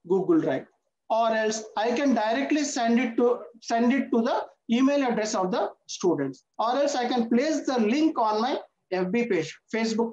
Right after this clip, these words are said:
page, or else I can send the link of this particular nine page document on the Twitter also. So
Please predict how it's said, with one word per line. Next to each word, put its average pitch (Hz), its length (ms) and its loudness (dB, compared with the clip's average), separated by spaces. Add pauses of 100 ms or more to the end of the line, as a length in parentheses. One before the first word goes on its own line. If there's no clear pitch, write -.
page, 208 240 2 (280)
or 220 180 0
else 294 200 0
I 254 120 -2
can 247 180 0
send 254 300 2
the 285 100 0
link 240 360 2
of 233 180 -2
this 269 180 -2
particular 240 460 -2
nine 214 300 0
page 247 260 -2
document 185 560 -2 (420)
on 190 200 2
the 285 220 -2
Twitter 277 240 0
also. - 380 -4 (800)
So 311 480 -2